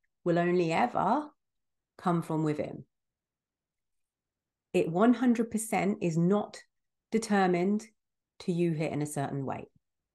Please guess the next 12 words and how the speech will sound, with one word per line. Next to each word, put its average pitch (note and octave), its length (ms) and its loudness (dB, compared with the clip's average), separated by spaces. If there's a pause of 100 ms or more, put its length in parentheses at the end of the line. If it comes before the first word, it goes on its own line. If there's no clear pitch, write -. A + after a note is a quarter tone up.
(880)
Happiness G#3+ 960 2 (200)
is D#3 120 -6
a D3+ 60 -4
state D3+ 300 0
of C3+ 120 -8
mind, D3+ 480 -2 (1300)
and E3 200 0
we F3+ 160 4
can F3 320 -2
choose F#3+ 920 4 (440)
to E3+ 120 -6
cultivate D#3+ 720 0